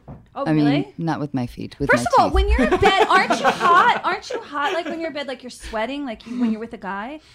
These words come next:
Speaker 1: like, take the, you're, you're naked. You're sweating.
Speaker 2: Yeah, no, it's true. I like,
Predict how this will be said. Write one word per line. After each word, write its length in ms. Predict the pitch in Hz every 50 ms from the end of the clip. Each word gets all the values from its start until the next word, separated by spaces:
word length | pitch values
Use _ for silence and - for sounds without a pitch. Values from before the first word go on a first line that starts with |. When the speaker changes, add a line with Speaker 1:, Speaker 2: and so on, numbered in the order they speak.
| _ - -
Speaker 1:
like, 120 | 247 -
take 280 | - 254 233 - - -
the, 100 | 240 226
you're, 280 | 208 - 220 233 233 202
you're 200 | 220 220 240 240
naked. 560 | 226 226 220 311 370 - 294 190 147 151 - 190
You're 80 | 208
sweating. 720 | - - - 214 214 233 - 190 127 - - - - 196 _ _ _ -
Speaker 2:
Yeah, 240 | - 214 226 220 220
no, 260 | 214 226 240 233 220 202
it's 280 | 202 202 - - -
true. 300 | - - - 190 160 143
I 160 | 123 131 170
like, 420 | 165 170 170 170 165 - - -